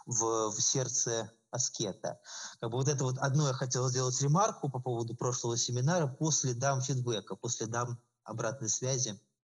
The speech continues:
и обсуждения. Вот. И хотел сделать также ремарку насчет тринадцатой главы. Э, значит, мы, мы с вами в прошлый раз разбирали этот текст, Александр Преображенский сделал сообщение замечательное про,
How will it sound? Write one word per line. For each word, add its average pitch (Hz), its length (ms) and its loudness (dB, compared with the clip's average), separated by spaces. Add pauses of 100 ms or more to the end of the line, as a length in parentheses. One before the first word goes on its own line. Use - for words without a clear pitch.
(420)
и 127 140 0
обсуждения. 120 880 -2 (580)
Вот. 117 240 -2
И 156 40 2
хотел 147 360 2
сделать 170 300 4
также 160 240 4
ремарку 156 460 4
насчет 135 360 0
тринадцатой 139 480 2
главы. 143 440 2 (580)
Э, 131 160 -6
значит, - 380 -2
мы, 120 180 0
мы 120 100 2
с - 80 2
вами 120 140 0
в 113 60 -2
прошлый 120 340 2
раз 113 200 4
разбирали 113 500 0
этот 127 160 -2
текст, - 340 2
Александр 110 460 0
Преображенский 110 880 0
сделал 104 340 0
сообщение 139 540 2
замечательное 107 720 0
про, 113 400 0